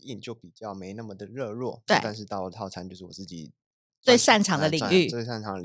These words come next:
Speaker 1: 领域，
Speaker 2: 对。
Speaker 1: 最专，专属的场域了。那，呃，也基-，基-，因为其实从国外回来，你没有人脉，没有就资源，
Speaker 2: 哎，
Speaker 1: 然后都不知道，
Speaker 2: 对耶。
Speaker 1: 不知道什么，
Speaker 2: 嗯。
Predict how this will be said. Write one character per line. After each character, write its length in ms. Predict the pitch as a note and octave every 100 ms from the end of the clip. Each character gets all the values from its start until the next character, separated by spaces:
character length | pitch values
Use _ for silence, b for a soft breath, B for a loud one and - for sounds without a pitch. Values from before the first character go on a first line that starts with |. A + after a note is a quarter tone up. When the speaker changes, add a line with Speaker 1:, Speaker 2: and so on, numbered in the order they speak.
| -
Speaker 1:
领 120 | G#2
域， 60 | G#2+
Speaker 2:
对。 0 |
Speaker 1:
最 160 | G#2+
专， 240 | G2+ G2+ G#2+ _
专 240 | - G#2+
属 140 | A2 F2
的 160 | E2 -
场 280 | - F#2 -
域 200 | G2 F#2+
了。 100 | C#2
那， 280 | F2+ G2+ G2 _ _ _ _ _
呃， 440 | - G2 F#2 F2+ D2+ -
也 140 | G#2
基-， 240 | G#2 C#3+ - _
基-， 180 | - - _ _ -
因 80 |
为 120 | D#3+ C#3
其 220 | - C#3+
实 60 |
从 200 | C#3 C3
国 160 | B2 B2
外 120 | C3
回 120 | C3
来， 200 | A2+ G2+
你 160 | G2 G2+
没 100 | G#2
有 320 | A2+ G2+ - _ _
人 140 | G#2
脉， 300 | G2 G#2+ G#2
没 120 | F#2 F2+
有 300 | F#2 E2 - _
就 100 | G2+ A#2
资 240 | - A2
源， 180 | G#2+ G2
Speaker 2:
哎， 40 | G#3
Speaker 1:
然 120 | F#3
后 20 |
都 80 | C4
不 60 | A#3+
知 180 | F#3+
道， 80 | D#3
Speaker 2:
对 20 | C#3
耶。 60 | C#3
Speaker 1:
不 40 |
知 80 | C3
道 120 | C3
什 120 | -
么， 60 |
Speaker 2:
嗯。 60 | F#2